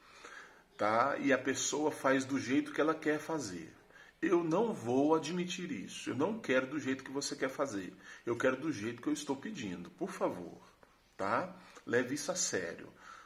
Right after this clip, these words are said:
tá? Eu não, eu sugiro que você que tá online não faça essas questões aqui que são só de múltipla escolha no caderno e depois tire foto e mande pra mim. Você pode criar uma confusão tanto pra você quanto pra mim. Responda lá,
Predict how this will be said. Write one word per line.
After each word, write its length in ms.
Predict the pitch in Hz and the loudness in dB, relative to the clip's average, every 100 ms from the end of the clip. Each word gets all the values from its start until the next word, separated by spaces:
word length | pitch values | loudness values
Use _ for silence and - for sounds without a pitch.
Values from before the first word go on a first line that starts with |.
| _ - | _ -6
tá? 400 | 101 104 123 151 - - - | -2 0 0 -2 -10 -8 0
Eu 100 | 151 | 2
não, 200 | 147 160 | 4 4
eu 80 | 180 | 2
sugiro 400 | 180 160 143 160 | 2 0 0 -2
que 100 | 156 | -4
você 360 | 123 117 - | -4 -2 -2
que 100 | 127 | -2
tá 100 | 123 | 2
online 480 | 110 104 113 170 143 | 2 2 0 0 0
não 160 | 139 214 | 0 -2
faça 520 | - 151 147 143 - | -2 2 2 0 -4
essas 260 | - 120 - | -6 -6 -4
questões 500 | 117 - 113 113 107 | -4 -4 -4 -4 -4
aqui 120 | - | -8
que 100 | 110 | -6
são 240 | - 113 | -2 -2
só 300 | 107 127 120 | -2 2 2
de 120 | 117 | 0
múltipla 340 | 117 117 117 104 | -4 -8 -6 -6
escolha 540 | - - 160 160 101 - - - - - | -6 -4 0 0 0 -6 -16 -18 -16 -4
no 120 | 131 | 0
caderno 680 | 135 120 - 123 143 139 127 | 2 2 2 4 4 4 -2
e 40 | |
depois 380 | 117 117 131 123 | -2 -2 -2 -4
tire 160 | 131 117 | -4 -4
foto 340 | - 135 135 | 0 0 0
e 40 | 135 | 0
mande 260 | 127 131 | 0 -2
pra 200 | - 135 | -2 -2
mim. 320 | 120 101 92 92 | 0 -4 -6 -8
Você 200 | 113 139 | -6 -2
pode 280 | 139 139 | 2 2
criar 220 | 143 135 131 | 2 2 4
uma 140 | 135 | 2
confusão 720 | 131 139 - 127 117 120 123 127 - - - | 0 -4 -4 -2 0 0 -2 -8 -12 -16 0
tanto 220 | 143 143 | 2 2
pra 140 | - 131 | 2 2
você 320 | 120 - - | 2 -2 -2
quanto 280 | - 135 - | 0 -2 -2
pra 220 | - 147 | 2 2
mim. 280 | 117 104 92 | 2 -2 -4
Responda 600 | 131 - - 156 165 156 | -4 -2 2 2 6 6
lá, 320 | 127 85 - | 8 4 0